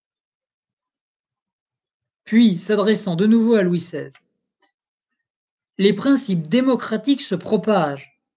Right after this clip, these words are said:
Vous savez que le peuple a aboli la royauté et adopter le gouvernement républicain. Je l'ai entendu dire, et je fais des vœux pour que les Français trouvent le bonheur que j'ai toujours voulu leur procurer.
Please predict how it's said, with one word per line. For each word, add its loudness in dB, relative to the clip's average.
Vous -8
savez 0
que -2
le 2
peuple -2
a -6
aboli 2
la 2
royauté 0
et 0
adopter 2
le 6
gouvernement 4
républicain. -2
Je 0
l'ai 4
entendu 4
dire, -8
et 0
je 2
fais 0
des 2
vœux 2
pour -4
que -2
les 2
Français -4
trouvent -2
le 2
bonheur 0
que -4
j'ai -2
toujours -2
voulu 0
leur -4
procurer. -14